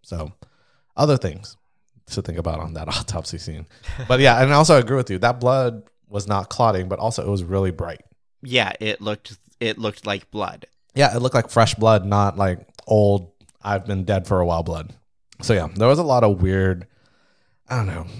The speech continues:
Speaker 1: that, that whole, oh, and my fi-, the, that whole scene was weird. And then the final thing I wrote down was the brain was the right appro-, the appropriate amount of squishy.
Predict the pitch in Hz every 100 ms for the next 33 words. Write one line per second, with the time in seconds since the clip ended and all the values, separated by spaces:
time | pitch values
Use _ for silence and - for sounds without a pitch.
0 | - _ - 120 123 - 123 117 131 120
1 | 107 98 85 - _ 127 107 - - _
2 | 107 107 101 104 - - - _ 110 117
3 | 101 120 123 131 127 117 98 95 101 -
4 | 101 101 95 - 104 104 101 104 98 90
5 | 92 90 85 85 95 90 101 95 98 87
6 | - - 98 104 92 101 95 92 101 95
7 | - _ 104 98 - - 139 135 135 110
8 | 104 98 85 - 87 -